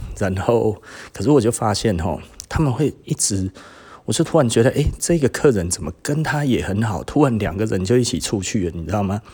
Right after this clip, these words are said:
但是我就想说，诶，两个人出去吃饭呢，也不错啦吼，跟我的朋友还有客人，诶，就出去吃饭，我觉得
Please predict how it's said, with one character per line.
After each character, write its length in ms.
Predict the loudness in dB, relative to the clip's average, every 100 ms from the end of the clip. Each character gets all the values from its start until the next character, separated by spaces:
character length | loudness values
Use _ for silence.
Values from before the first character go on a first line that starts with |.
| -16 -16 -6
但 100 | 0
是 60 | 2
我 100 | 2
就 60 |
想 200 | 2 2
说， 140 | 4 2
诶， 120 | 2
两 220 | 2 0 0
个 100 | -2
人 160 | -2
出 160 | -2 -2
去 160 | -2
吃 220 | -2 -2 0
饭 260 | 0 -2
呢， 80 | -4 -10 -20 -20 -20 _
也 120 | -6 -4
不 120 | -2
错 260 | 4 4
啦 80 | 4
吼， 300 | 2 -2 -2 -6 -16 -20 -20 -4
跟 300 | 2 2 4
我 340 | 4 2 2 -2 -2
的 120 | 0
朋 260 | 2 2
友 220 | 2 0 -4 -16 -16 -10
还 160 | 0
有 160 | 4 4
客 260 | 2 2 2
人， 260 | 0 -10 -16 -18 -4
诶， 120 | -2 -2 -8 -14 -20 _ -2
就 120 | -2
出 180 | 0 -4
去 140 | -2
吃 180 | -2 -2
饭， 220 | 0 -2
我 100 | 0
觉 160 | 4
得 80 | 4